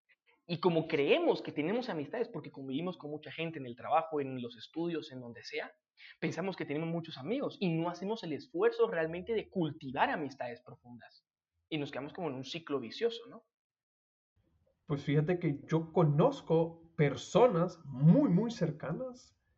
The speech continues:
Speaker 2: que tienen eso. Me dicen, "Claudio, es que yo tengo amigos", y se deleitan diciendo que tienen aquel montón de amigos y que todo el mundo los habla para, mm, mm,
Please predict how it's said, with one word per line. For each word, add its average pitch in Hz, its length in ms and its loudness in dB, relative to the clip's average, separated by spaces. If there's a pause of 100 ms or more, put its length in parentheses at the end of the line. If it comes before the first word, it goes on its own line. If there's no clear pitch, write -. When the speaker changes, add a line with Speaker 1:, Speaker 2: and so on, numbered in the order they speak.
(340)
Speaker 2:
que 139 100 -2
tienen 139 340 0
eso. 202 220 -2
Me 143 80 0
dicen, 151 220 0
"Claudio, 185 300 2
es 151 80 -6
que - 120 -2
yo 180 120 4
tengo 202 240 -2
amigos", 165 720 -2
y 170 100 6
se 147 220 4
deleitan 131 840 0 (280)
diciendo 160 380 4
que 156 100 0
tienen 143 320 -2
aquel 143 240 -4
montón 143 380 -2
de 131 80 2
amigos 139 600 0 (280)
y 160 100 4
que 160 120 6
todo 156 160 4
el 156 60 6
mundo 151 200 4
los 135 160 2
habla 135 600 0 (400)
para, 143 540 8 (280)
mm, 180 500 -4
mm, 185 240 -4